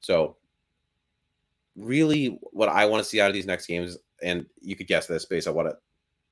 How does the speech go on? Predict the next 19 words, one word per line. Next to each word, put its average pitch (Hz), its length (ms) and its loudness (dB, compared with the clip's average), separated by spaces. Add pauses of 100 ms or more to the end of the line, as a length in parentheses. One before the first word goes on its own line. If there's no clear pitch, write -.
(200)
I 73 100 -4
started 82 300 -4
the - 60 -6
show 80 220 -4
with, 76 220 -6 (480)
I 113 60 2
wanna 135 140 4
see 131 80 -4
Justin 98 260 -2
throw 71 160 -8
more. 71 240 -12 (300)
It's - 120 -8
as 101 80 -8
simple 98 220 -4
as 80 100 -2
that. 73 240 -6
I 104 60 -6
wanna 131 220 -2
first, - 440 -2